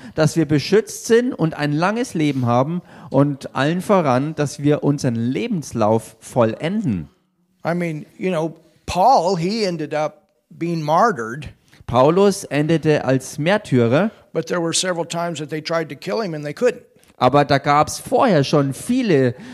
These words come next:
Speaker 1: Gelegenheiten, wo sie versuchten, ihn zu töten, es aber nicht schafften.
Speaker 2: But John, they tried to kill him.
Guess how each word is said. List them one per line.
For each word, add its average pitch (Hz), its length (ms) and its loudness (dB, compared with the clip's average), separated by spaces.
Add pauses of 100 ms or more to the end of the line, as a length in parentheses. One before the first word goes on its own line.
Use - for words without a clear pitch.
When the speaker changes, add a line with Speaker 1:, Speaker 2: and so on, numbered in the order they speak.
(140)
Speaker 1:
Gelegenheiten, 151 1040 2
wo 156 160 4
sie 151 260 0
versuchten, 170 580 -2
ihn 156 160 -6
zu - 140 -8
töten, 147 580 0 (220)
es 120 260 -4
aber 120 260 2
nicht 131 200 -2
schafften. 104 520 -4 (120)
Speaker 2:
But 160 220 -2
John, 165 540 -2
they 175 180 -2
tried 214 320 -2
to 151 80 -10
kill 127 340 -10
him. 196 180 -8